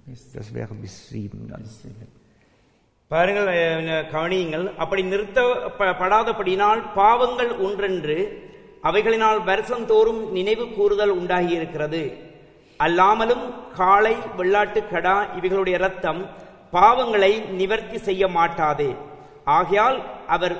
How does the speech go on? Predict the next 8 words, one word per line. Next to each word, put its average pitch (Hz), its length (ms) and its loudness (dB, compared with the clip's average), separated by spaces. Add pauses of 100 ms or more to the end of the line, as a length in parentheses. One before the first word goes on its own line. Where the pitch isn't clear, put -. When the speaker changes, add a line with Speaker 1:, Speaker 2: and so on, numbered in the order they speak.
Speaker 2:
உலகத்தில் 247 640 -2
பிரவேசிக்கும் 190 760 -2
போது 151 300 -6 (560)
பலியையும் 202 580 2 (260)
காணிக்கையையும் 220 840 0 (160)
நீர் 175 320 -4
விரும்பவில்லை, 180 680 -2 (480)
ஒரு 170 160 -2